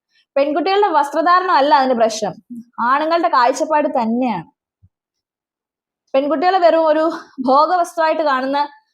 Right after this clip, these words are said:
ആണുങ്ങൾക്ക് ഇങ്ങനെയൊക്കെ തോന്നും. അതല്ല, മറിച്ച് ഒരു ബഹുമാനവും ഒരു സ്നേഹവും തോന്നുന്ന ഒരു വ്യക്തിക്ക് ഒരിക്കലും ഇങ്ങനെ തോന്നുമെന്ന് എനിക്ക് തോന്നുന്നില്ല. എന്തിനു വേണ്ടിയാണ് ഇങ്ങനെ പെൺകുട്ടികളെ മൊളസ്റ്റ് ചെയ്യുന്നത്? അവര് മര്യാദയ്ക്ക് ജീവിച്ചു പോവല്ലേ?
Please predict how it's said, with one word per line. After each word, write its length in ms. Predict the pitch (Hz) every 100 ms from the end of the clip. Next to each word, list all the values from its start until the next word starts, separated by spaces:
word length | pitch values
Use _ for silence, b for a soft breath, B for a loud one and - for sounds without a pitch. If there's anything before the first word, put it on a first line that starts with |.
| _ -
ആണുങ്ങൾക്ക് 420 | 269 277 285 277
ഇങ്ങനെയൊക്കെ 520 | 254 269 269 277 277 240
തോന്നും. 420 | 196 180 - _ _ -
അതല്ല, 520 | 208 302 311 285 294
മറിച്ച് 500 | 277 247 285 - 247 - _ _ _ -
ഒരു 120 | 254
ബഹുമാനവും 680 | 262 233 262 294 320 320 208 - _ _ -
ഒരു 440 | 240 294 277 - _
സ്നേഹവും 600 | - 254 254 320 392 392 339
തോന്നുന്ന 200 | 330 320
ഒരു 80 |
വ്യക്തിക്ക് 340 | 294 294 311 277
ഒരിക്കലും 300 | 277 277 339
ഇങ്ങനെ 180 | 311 302
തോന്നുമെന്ന് 400 | 285 262 277 247
എനിക്ക് 200 | 240 240
തോന്നുന്നില്ല. 420 | 196 185 165 - _ _ _ _ _ _ _ _ _ _ _ _ -
എന്തിനു 320 | 262 320 427
വേണ്ടിയാണ് 340 | 453 440 440 381
ഇങ്ങനെ 200 | 339 339
പെൺകുട്ടികളെ 460 | 311 277 294 311
മൊളസ്റ്റ് 380 | 294 262 262 -
ചെയ്യുന്നത്? 500 | 277 233 220 226 254 - _ _ _ _ _ _ _ _ _ _ _ _ _ _
അവര് 220 | 233 262 403
മര്യാദയ്ക്ക് 440 | 349 339 370 403
ജീവിച്ചു 360 | 302 320 330 359
പോവല്ലേ? 500 | 302 247 185 180